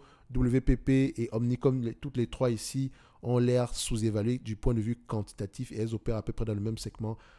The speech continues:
d'activité. Donc, c'est à peu près les mêmes, les mêmes concurrents ici à Publicis et à I P G. Bref, on va se donner rendez-vous sur la prochaine vidéo. N'oubliez pas, en lien de celle,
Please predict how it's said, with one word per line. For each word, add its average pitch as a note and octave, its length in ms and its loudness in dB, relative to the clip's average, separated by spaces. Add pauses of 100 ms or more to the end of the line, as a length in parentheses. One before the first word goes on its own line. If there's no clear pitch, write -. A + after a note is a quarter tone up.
d'activité. G#2 540 -6
Donc, G2 180 -12
c'est A2 100 -10
à F#2+ 40 -8
peu - 140 -8
près - 160 -8
les A2 80 -6
mêmes, A2+ 160 -8 (120)
les A2 140 -6
mêmes A#2 180 -6
concurrents A2 440 -6
ici A2+ 200 -8
à G#2+ 120 -10
Publicis A2 640 -8 (400)
et C3+ 440 2
à G#2 800 -2
I C#3 80 -2
P A#2+ 180 2
G. G2 280 -4
Bref, C#3 460 2
on C3+ 60 -4
va D3 120 4
se C#3 40 -10
donner C#3+ 180 2
rendez-vous C3+ 260 2
sur - 100 0
la B2 60 2
prochaine B2+ 280 2
vidéo. A#2 400 2
N'oubliez A#2+ 280 2
pas, C3 100 -2
en A#2 80 2
lien B2 140 2
de A2+ 100 -4
celle, A#2+ 160 -2